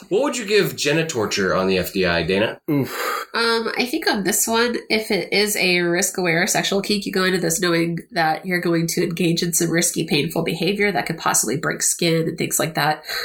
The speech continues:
Speaker 3: Um, I think that this could be easily handled at a three. Um, and that's, of course, doing it with somebody you know, um, with a safe word, everything in place. Like, this is still a risk,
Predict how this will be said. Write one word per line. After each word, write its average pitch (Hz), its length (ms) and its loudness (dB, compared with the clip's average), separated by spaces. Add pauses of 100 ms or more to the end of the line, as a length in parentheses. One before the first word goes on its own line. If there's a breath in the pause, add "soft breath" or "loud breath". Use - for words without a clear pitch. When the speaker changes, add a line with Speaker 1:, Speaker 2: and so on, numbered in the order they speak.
(200 loud breath)
Speaker 3:
Um, 170 380 0
I 175 120 0
think 180 320 -6
that 165 320 0
this 165 200 0
could 175 200 0
be 147 380 0
easily 175 320 2
handled 156 300 0
at 165 100 -2
a 165 60 -2 (120)
three. 262 380 0 (540 loud breath)
Um, 180 680 -2 (320)
and 185 120 0
that's, 180 200 2
of 170 120 -4
course, 185 320 0
doing 180 300 0
it - 100 -6
with 208 140 0
somebody 180 300 0
you 165 140 2
know, 160 440 2 (400 loud breath)
um, 160 540 0
with 170 540 0
a 165 60 0
safe 160 320 0
word, 151 400 0
everything 175 400 0
in 165 100 0
place. - 440 0
Like, 165 200 0
this 170 140 -2
is 170 160 2
still 170 400 0
a 160 500 0
risk, 165 520 0